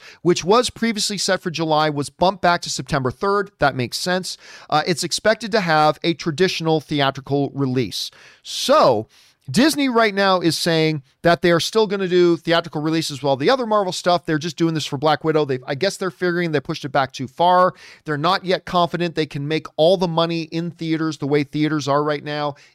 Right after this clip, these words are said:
even as late as July, and they wanna give it a shot with Premier Access to see how this works. Again, I guess I get it. I guess there is some logic to it. Uh, I concede that, but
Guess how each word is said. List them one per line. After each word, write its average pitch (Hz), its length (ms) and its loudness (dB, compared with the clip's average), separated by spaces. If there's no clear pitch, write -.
even 196 480 -4
as 160 240 -6
late 160 220 -2
as 147 80 -8
July, 147 540 -2
and 160 140 -4
they 160 60 4
wanna 160 260 2
give 151 180 -2
it 139 60 -2
a 143 40 -4
shot 135 300 -4
with 135 140 -6
Premier 135 280 -4
Access 127 320 -4
to - 80 -12
see 127 180 -8
how 120 140 -2
this 113 220 -6
works. 107 360 -10
Again, 160 400 -2
I 147 160 -2
guess 160 340 -2
I 160 140 0
get 147 320 -2
it. 233 180 2
I 151 140 0
guess 170 460 -2
there 165 280 0
is 170 220 0
some 185 200 -4
logic 156 460 -4
to 208 200 -2
it. 226 120 -6
Uh, 147 180 4
I 160 120 0
concede 170 480 -4
that, 196 340 0
but 151 280 2